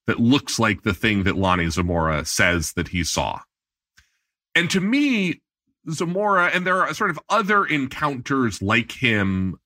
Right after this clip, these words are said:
uh, you know, over the course of these decades, are the most compelling witnesses because they are people who sort of lead totally ordinary lives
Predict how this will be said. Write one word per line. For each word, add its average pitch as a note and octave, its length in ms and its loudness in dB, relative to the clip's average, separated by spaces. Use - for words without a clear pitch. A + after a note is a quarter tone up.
uh, G#2+ 200 0
you A2+ 160 2
know, F2+ 280 0
over A2 380 2
the F2+ 120 -2
course G2 380 0
of F#2+ 140 -2
these F2+ 240 0
decades, D#2 680 -2
are E3 180 2
the D#3+ 100 0
most E3+ 640 0
compelling D#3 840 0
witnesses - 920 -4
because B2+ 1120 0
they C3 440 2
are B2+ 460 2
people E3+ 520 -2
who C3 140 -2
sort D3 200 2
of B2 180 0
lead F3 720 2
totally A#3+ 500 2
ordinary D#3+ 680 2
lives F#2+ 760 0